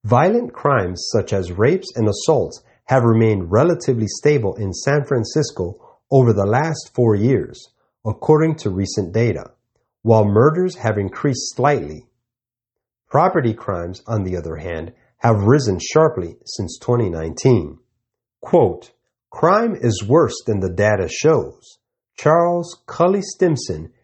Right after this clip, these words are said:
Heritage Foundation Senior Legal Fellow and former prosecutor in San Francisco, told Fox News Digital earlier this year.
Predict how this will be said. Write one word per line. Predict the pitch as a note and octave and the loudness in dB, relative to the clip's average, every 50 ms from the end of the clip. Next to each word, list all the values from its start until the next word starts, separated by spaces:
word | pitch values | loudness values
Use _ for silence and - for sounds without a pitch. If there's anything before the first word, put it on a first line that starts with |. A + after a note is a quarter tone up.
| _ _ _ | _ _ _
Heritage | - - C#3 E3 F3 F3 F3 - F3 D#3+ - - | 0 2 4 4 4 2 0 -2 -4 -4 -4 -4
Foundation | - D#3 D3+ D3+ D3 C3+ C3 C3 B2 - C3 B2 A2+ A#2 | -2 -2 0 0 0 0 0 0 0 -2 -2 -4 -4 -4
Senior | - - - - - E3+ G3 G3+ G3+ F#3+ | -8 -12 -4 0 2 2 2 2 0 0
Legal | D#3 C3+ C#3+ C#3+ C#3+ D3+ | 0 0 0 0 0 -2
Fellow | - - - F#2 F2 F2 F2 G2 - _ _ _ _ _ | -2 -2 -4 -4 -4 -6 -8 -12 -14 _ _ _ _ _
and | - A#2 G#2+ G2 G2 - | -2 0 0 0 0 2
former | - D#3 E3 E3 F3+ F3 | 4 4 4 4 2 -2
prosecutor | E3+ F3 - - F3 F#3+ F3+ - - A2 - - - G#2 F#2+ F2 | -4 -4 0 2 2 2 2 -2 -8 -12 -8 -6 -6 -6 -6 -6
in | - - F2+ E2+ | -10 -10 -14 -14
San | - - - B2 C#3+ D3 | -8 -4 -2 0 0 0
Francisco, | C3+ - D#3+ D#3 D#3 - E3 D3+ - - - F2 D#2 - - _ _ _ _ _ _ _ | 0 0 -2 -2 -2 -2 -2 -4 -4 -4 -8 -8 -8 -10 -14 _ _ _ _ _ _ _
told | - A#2+ G#2 F#2+ F2+ | 0 2 2 2 0
Fox | - - C#3 D#3+ F#3 F3 - - - | -2 2 2 4 4 2 -2 -6 -6
News | - C3 C#3+ D3 C3+ A#2 | -2 0 0 2 0 0
Digital | F#2+ G2+ D3 F3 - - F#2 E2+ D#2+ - _ _ - | 0 2 0 0 0 -2 -8 -8 -10 -12 _ _ -2
earlier | - D#3+ D#3+ C3 A2 F#2+ F2 E2+ | -2 0 0 0 0 -2 -2 -4
this | E2 F#2 G2 F#2+ - - | -6 -6 -6 -6 -6 -6
year. | C#3 D3+ C#3+ G#2 - - - | -4 -2 -2 -2 -4 -8 -14